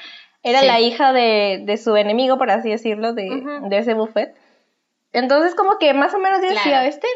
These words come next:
Speaker 1: debe ser malo", pero tampoco, nunca imaginé que sería
Speaker 3: <laughs>
Speaker 1: ese malo. <laughs>
Speaker 2: Tal
Speaker 1: Sí.
Speaker 2: cual.
Speaker 3: Tienen que hacer payasa. <laughs> Estamos quedando
Speaker 1: También,
Speaker 3: así.
Speaker 1: también. <laughs>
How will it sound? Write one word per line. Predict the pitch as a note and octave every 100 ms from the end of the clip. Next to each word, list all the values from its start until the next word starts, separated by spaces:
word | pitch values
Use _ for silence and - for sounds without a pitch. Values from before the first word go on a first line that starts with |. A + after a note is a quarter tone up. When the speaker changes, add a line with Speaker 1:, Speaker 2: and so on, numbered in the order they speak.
| G#3+
Speaker 1:
debe | A3+ C4+
ser | E4+ A#3+
malo", | A3 F3 D3+ E3+ - - _ _ _ -
pero | A3+ A3+
tampoco, | A#3+ B3 B3+ G#4
nunca | D4 D4 D#4+ F#4 G#4+
imaginé | G4+ F#4+ B3+ A#3 B3
que | C#4 D4+
sería | D4 A#3 A#3 A#3 - - _
Speaker 3:
<laughs> | _ -
Speaker 1:
ese | B4+ - F3
malo. | F3 D#4 - B4 -
<laughs> | G4 F4 - - - C4+ - B4+ D5 D5+ E5
Speaker 2:
Tal | F3
Speaker 1:
Sí. | C4
Speaker 2:
cual. | C#4+
Speaker 3:
Tienen | B3+ B3+
que | B3
hacer | B3 A3+
payasa. | A#3 G3+ E3 - -
<laughs> | E4 - D#5 D#5+ E5 - F4
Estamos | D4 C4+ C4 C4
quedando | B3+ A#3+ A3+
Speaker 1:
También, | G3 G3+ G3 F#3
Speaker 3:
así. | F#3+
Speaker 1:
también. | F3 E3+ F3 F3 E3 G#3+
<laughs> | - A4 A4+ G4+ F#4+ F4+ D4 C#4 - C4 C4 -